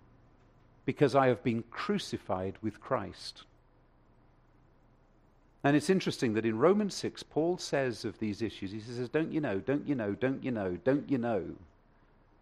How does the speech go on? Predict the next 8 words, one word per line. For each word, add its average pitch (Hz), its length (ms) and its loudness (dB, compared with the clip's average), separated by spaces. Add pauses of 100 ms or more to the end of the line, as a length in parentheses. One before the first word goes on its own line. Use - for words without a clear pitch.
(1200)
In 208 140 10
other 240 180 10
words, 147 560 8 (400)
have 233 140 10
you 247 160 8
not 202 400 4
grasped 165 760 8
this? - 580 -2